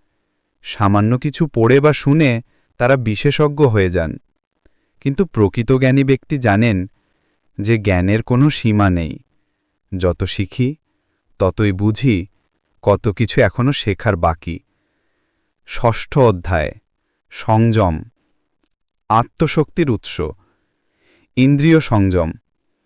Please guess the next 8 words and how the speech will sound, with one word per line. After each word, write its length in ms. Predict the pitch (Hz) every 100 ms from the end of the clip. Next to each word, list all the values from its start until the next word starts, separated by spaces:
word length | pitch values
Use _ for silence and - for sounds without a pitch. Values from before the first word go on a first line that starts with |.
| _ _ _
শ্রীকৃষ্ণ 540 | - 147 151 170 - 180
গীতায় 420 | 131 127 151 151
ইন্দ্রিয় 420 | 120 123 131 156
সংযমের 560 | 147 131 127 127 135 135
ওপর 240 | 127 143
বিশেষ 420 | 107 107 - 127 101
জোর 260 | 104 98
দিয়েছেন। 520 | 80 90 85 - 82